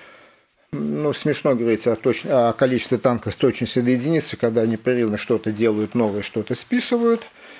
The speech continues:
И если вы поработаете китайским калькулятором, то вы увидите, что у Советского Союза на момент начала Второй мировой войны,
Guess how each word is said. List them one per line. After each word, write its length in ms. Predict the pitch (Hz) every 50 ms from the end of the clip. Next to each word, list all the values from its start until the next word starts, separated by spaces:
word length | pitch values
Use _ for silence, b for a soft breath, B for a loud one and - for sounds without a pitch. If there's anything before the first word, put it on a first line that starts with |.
| B B B B _ -
И 60 | 151
если 460 | 139 135 127 135 143 135 - - 131
вы 140 | 123 123 117
поработаете 640 | - - 131 135 135 131 131 120 - 151 - - 127
китайским 520 | 110 - 147 139 143 131 - - - - 120
калькулятором, 680 | - 175 165 - - 233 247 262 269 - 240 214 185
то 160 | 190 165 156
вы 80 | 147 147
увидите, 440 | 156 160 208 233 233 220 - - 175
что 180 | - - -
у 40 | 139
Советского 560 | - - 151 139 139 127 110 - - - 123
Союза 460 | 113 - - 202 233 247 254 240 233 226
на 100 | 214 214
момент 380 | 208 208 208 208 202 190 -
начала 360 | 190 175 - - 185 170 165
Второй 340 | 156 - - 160 156 156 151
мировой 480 | 147 143 143 147 147 143 139 135 127 135
войны, 440 | 131 135 139 143 143 139 139 131